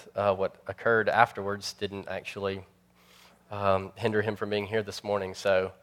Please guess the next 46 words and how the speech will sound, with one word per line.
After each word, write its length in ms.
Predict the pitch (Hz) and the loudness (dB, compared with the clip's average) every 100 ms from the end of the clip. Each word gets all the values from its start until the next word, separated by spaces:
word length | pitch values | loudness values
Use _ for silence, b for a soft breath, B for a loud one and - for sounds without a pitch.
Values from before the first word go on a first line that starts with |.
| b b b b b b | b b b b b b
it's 180 | - 139 | 2 2
always 400 | - 160 175 175 | 10 12 12 12
a 40 | 156 | 8
privilege 380 | 165 151 143 - | 8 10 8 2
for 120 | 143 | 4
me 140 | 131 | 4
to 80 | 127 | 4
stand 300 | - 139 131 | 6 6 6
before 320 | 117 - 123 | 2 0 2
a 40 | 113 | 2
church 500 | - 127 127 - 127 | 4 4 4 0 4
like 220 | 120 - | 4 6
Christ 360 | - 117 - | 4 4 2
Pres, 340 | - 117 123 - | 2 4 4 2
especially 560 | 113 - - 147 151 135 | -4 4 8 8 6 0
a 60 | |
church 380 | 117 127 123 110 | 2 2 2 0
that 120 | 113 | -8
supports 440 | - 110 123 147 - | -8 -4 -2 -2 -2
the 80 | |
work 220 | 113 113 - | -2 -2 -4
that 100 | 110 | -8
we 100 | 113 | -6
do. 380 | 107 113 131 135 _ - | -4 -4 -4 -12 _ -12
And 140 | 107 | -4
I 80 | 107 | -2
love 360 | 104 107 110 - | 2 2 0 -4
to 60 | 110 | -8
take 200 | 117 90 | -6 -2
the 80 | |
opportunity 580 | 107 101 101 110 107 113 | -2 -2 -6 -6 -4 -6
to 80 | 117 | -10
say 180 | - 90 | -8 -6
thank 240 | 98 101 - | -4 -6 -8
you. 140 | 117 - _ b b b b b b - | -18 -18 _ b b b b b b -2
Um, 440 | 104 104 101 98 - - - - | 0 2 -2 -8 -18 -20 -14 0
thank 240 | 110 107 | 2 2
you 120 | 113 | -8
for 240 | - 107 104 | -6 -2 2
how 100 | 107 | 2
you 160 | 110 | 2
support 500 | 104 - - 110 107 | -4 -10 -6 -2 -2
me 300 | 107 110 127 123 | 0 -2 -2 -6
and 100 | 107 | -4
my 120 | 95 | -4
family 460 | - 107 131 165 | 0 0 2 0